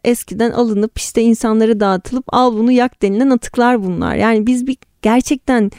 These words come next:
servet yakmışız yıllarca. Şimdi mesela bunlar birer atık, kumaş parçaları.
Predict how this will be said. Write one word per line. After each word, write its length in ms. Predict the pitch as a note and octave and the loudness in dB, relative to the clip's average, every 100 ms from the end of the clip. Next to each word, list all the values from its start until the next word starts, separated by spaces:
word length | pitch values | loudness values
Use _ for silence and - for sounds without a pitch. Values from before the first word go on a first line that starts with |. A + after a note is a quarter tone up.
| - - | -18 -12
servet 520 | - A#3 A#3 C#4 - | -2 2 2 0 -2
yakmışız 600 | C4+ G#3 F3+ F#3 F#3 F#3+ | -4 -4 -6 -6 -6 -6
yıllarca. 680 | F3+ F3+ F3 F#3 F3+ - - - - _ _ | -2 0 2 2 0 -4 -8 -10 -20 _ _
Şimdi 160 | - C4+ | 2 2
mesela 280 | C#4 C#4+ C4 | 4 0 0
bunlar 360 | E4 F4+ F#4 | 0 2 2
birer 200 | D#4 F4+ | 0 0
atık, 440 | - C#4+ - - - | 0 -2 -6 -10 -12
kumaş 340 | - D#4 D#4+ - | -2 0 0 0
parçaları. 640 | A#3 F#3+ - F3 E3 - | 0 0 -2 0 -2 -4